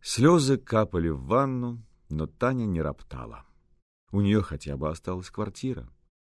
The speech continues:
Она подняла с пола женский журнал, положила на мокрые колени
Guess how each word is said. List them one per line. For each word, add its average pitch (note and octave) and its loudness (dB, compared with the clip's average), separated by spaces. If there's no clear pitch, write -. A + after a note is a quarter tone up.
Она D3 6
подняла C3+ 6
с - 0
пола A#2+ 6
женский F#2+ 0
журнал, G#2 0
положила G2 2
на D#2 -4
мокрые D2+ -4
колени B2 -4